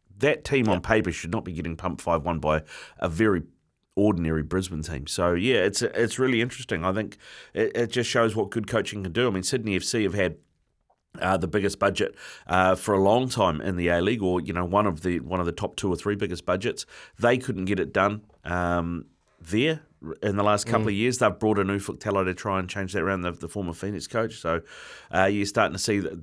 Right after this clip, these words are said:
Speaker 1: though, uh, that sign, uh, those signs of progression as well. So it, it, do-, it does show that coaching at this level makes a difference. I think what the, the, the difference is, is you talked about, you know,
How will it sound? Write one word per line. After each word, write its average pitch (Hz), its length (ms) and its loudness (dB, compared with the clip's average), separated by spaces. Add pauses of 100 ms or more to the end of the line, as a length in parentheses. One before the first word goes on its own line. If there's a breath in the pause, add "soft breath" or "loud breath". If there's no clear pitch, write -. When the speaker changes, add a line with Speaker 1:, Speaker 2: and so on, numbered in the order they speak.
(260)
Speaker 1:
though, 95 380 4
uh, 95 260 4
that 90 320 2
sign, 104 360 0
uh, 95 160 0
those 104 180 2
signs 95 220 -2
of 90 60 -6
progression 98 380 -4
as 92 80 -6
well. 113 200 0
So 104 220 0
it, - 120 -4
it, 104 160 -2
do-, 110 100 0
it 101 160 -2
does 131 220 0
show 127 240 2
that 92 140 -2
coaching 117 360 -2
at 78 100 -6
this 98 180 0
level 101 420 0 (320 loud breath)
makes 98 260 0
a 98 60 -4
difference. 82 340 -2
I 113 60 4
think 151 240 -2
what 127 300 2
the, 95 180 0 (260)
the, 85 380 -2
the 113 80 2
difference 107 400 -2
is, 117 240 2
is 90 160 -6
you 95 60 -2
talked 117 260 -2
about, 90 320 2
you 82 80 -2
know, 87 240 2